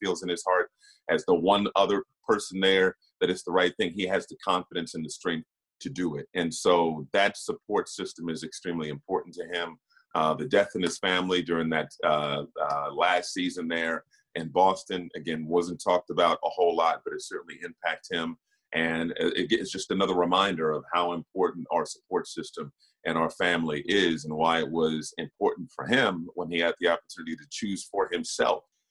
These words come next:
where he wanted to continue to play basketball, uh, why the Nets, the team that he grew up watching while growing up in New Jersey, was the best place, uh, was the best place for him. And so he's not afraid to speak up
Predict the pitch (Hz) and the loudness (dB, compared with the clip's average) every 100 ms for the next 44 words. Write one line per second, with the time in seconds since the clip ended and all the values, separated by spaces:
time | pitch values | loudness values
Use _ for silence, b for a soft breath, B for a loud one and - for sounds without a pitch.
0 | _ - 85 92 90 87 85 - - 85 | _ 2 2 2 0 2 0 -2 -6 -6
1 | 80 87 82 - 90 78 85 90 95 - | -6 -4 -4 -2 0 2 4 2 0 -6
2 | 71 71 69 64 b b b 76 76 76 | -4 -2 -2 -6 b b b 0 2 2
3 | 78 82 80 78 92 87 - - - - | 4 2 2 0 0 0 -4 -12 -12 -8
4 | 85 78 90 82 85 80 80 85 82 - | -6 -6 -8 -2 0 2 4 4 4 -2
5 | 82 80 - 80 85 90 85 78 80 78 | -8 -8 -2 2 2 2 0 0 0 -2
6 | _ b b 82 80 76 104 104 80 76 | _ b b -6 -4 2 4 4 2 -8
7 | - _ - 85 - 73 85 - - 92 | -10 _ -4 -4 -4 0 0 0 -2 0
8 | 80 76 - - - 80 82 76 80 78 | 0 -2 -8 -8 -6 -2 -2 -2 -2 -2
9 | - 80 76 - - 82 73 71 71 65 | -2 -4 -4 -4 -4 -2 -2 -6 -18 -18
10 | 71 - 85 78 - b b - - 110 | -10 0 2 2 0 b b -16 -4 0
11 | 110 95 98 101 95 - 95 90 - - | 0 2 4 4 2 2 2 2 -4 -10
12 | - 95 - 90 90 | -6 -4 2 4 4